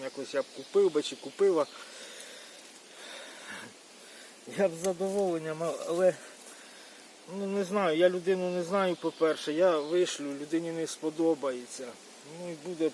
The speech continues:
там ображатися чи ще щось. Так як ось у мене купляють, то місцева там чи якийсь знайомий, він приходить до мене додому, я йому показую, він дивиться, нюхає, щупає,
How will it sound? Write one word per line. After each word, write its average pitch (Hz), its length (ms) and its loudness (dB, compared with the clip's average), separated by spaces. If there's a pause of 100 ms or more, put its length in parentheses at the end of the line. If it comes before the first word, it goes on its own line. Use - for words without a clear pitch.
(120)
там 143 160 0
ображатися 147 720 0
чи 135 100 -10
ще 151 260 -4
щось. 131 300 -12 (560)
Так 190 200 4
як 185 140 2
ось 170 200 -2
у 165 120 2
мене 165 260 -2
купляють, 165 640 4
то 147 120 -2 (200)
місцева 156 520 4
там 139 200 -2
чи - 140 -6
якийсь 147 260 -2
знайомий, 160 500 -2
він 147 200 -10
приходить 160 440 0
до 147 80 -2
мене 147 300 -4
додому, 139 440 -4 (500)
я 156 120 0
йому 175 180 -2
показую, 165 600 2
він 147 200 -8
дивиться, 156 440 0
нюхає, 156 500 0
щупає, 151 640 -2